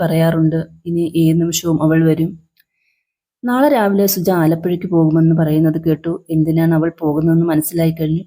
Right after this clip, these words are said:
പക്ഷേ നാളെ പോകുമ്പോൾ ചെറിയമ്മയും ഒപ്പം കാണും. അവൾക്കതറിയില്ല. പെട്ടെന്നാണ് പടികേറി വരുന്ന പാദസരത്തിന്റെ നേർത്ത കിലുക്കം രാജേഷ് കേട്ടത്.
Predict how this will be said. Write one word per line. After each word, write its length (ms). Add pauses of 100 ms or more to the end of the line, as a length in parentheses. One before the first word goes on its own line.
പക്ഷേ 420 (460)
നാളെ 240
പോകുമ്പോൾ 460
ചെറിയമ്മയും 680
ഒപ്പം 280
കാണും. 480
അവൾക്കതറിയില്ല. 1000 (400)
പെട്ടെന്നാണ് 600
പടികേറി 420
വരുന്ന 240
പാദസരത്തിന്റെ 760
നേർത്ത 460
കിലുക്കം 420
രാജേഷ് 440
കേട്ടത്. 400